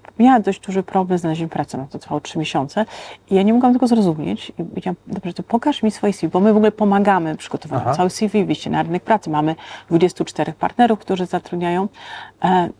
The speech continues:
Speaker 1: i oczywiście tak, zaczynając od jej zdjęcia, które zamieściła, które było bardzo, nawet ją postarzało, niż, niż wyglądało, to tam było zamieszczone trzy strony jej,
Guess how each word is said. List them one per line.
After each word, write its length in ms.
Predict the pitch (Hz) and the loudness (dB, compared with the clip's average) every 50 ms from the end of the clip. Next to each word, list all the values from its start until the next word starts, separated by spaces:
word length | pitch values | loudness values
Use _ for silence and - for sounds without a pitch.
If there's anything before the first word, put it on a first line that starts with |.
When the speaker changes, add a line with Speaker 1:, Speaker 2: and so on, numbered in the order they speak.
| _ _ _ _ _ _ _ | _ _ _ _ _ _ _
Speaker 1:
i 80 | - 208 | -2 -2
oczywiście 300 | 202 - 208 185 - - | -2 -2 -6 -6 -2 -2
tak, 220 | - 147 - - | -4 -4 -2 -4
zaczynając 320 | 196 196 226 233 226 - 202 | -4 0 2 0 0 0 0
od 60 | 180 | 2
jej 200 | 185 180 170 165 | 2 2 2 2
zdjęcia, 560 | 156 156 - _ _ - 185 180 165 - 143 | 0 -4 -10 _ _ 2 2 2 2 -2 -6
które 200 | - - 143 143 | -4 -6 -6 -4
zamieściła, 440 | 143 135 139 143 - - 139 135 139 | -4 -4 -6 -6 -6 -6 -6 -6 -6
które 220 | - - 170 165 | -6 -4 -6 -2
było 180 | 156 175 170 165 | 0 0 0 2
bardzo, 520 | - 190 190 190 175 - 180 165 160 - - _ _ _ - | 2 2 2 2 2 0 0 0 0 0 -4 _ _ _ -10
nawet 360 | 95 - 185 185 170 180 - 190 | -6 -2 -2 -2 -2 -2 -2 -4
ją 60 | 180 | -2
postarzało, 720 | - 196 - - - 180 156 151 135 123 127 139 160 208 - _ _ - | -2 -4 -4 -2 -2 0 2 2 2 2 2 2 0 0 -2 _ _ -4
niż, 100 | 175 165 156 165 185 - - | -2 -2 -2 -6 -8 -8 -4
niż 140 | - 160 156 | -2 -2 -2
wyglądało, 460 | 156 - 156 151 151 143 147 180 214 - - - - - - - - | -2 -4 -4 -2 0 2 2 2 2 0 -2 -10 -18 -18 -18 -8 -8
to 100 | 185 185 | -2 0
tam 160 | - 208 202 | 2 2 2
było 120 | 196 208 | 2 2
zamieszczone 460 | 185 190 185 175 - - 196 190 185 | 2 2 0 -2 -2 -4 -4 -4 -4
trzy 260 | 180 - - - 247 233 | -4 -8 -4 -2 -2 -2
strony 520 | - - - 190 180 175 175 180 196 196 - | -2 -2 -2 0 0 2 2 0 -2 -2 0
jej, 260 | 175 180 185 185 | 0 2 2 2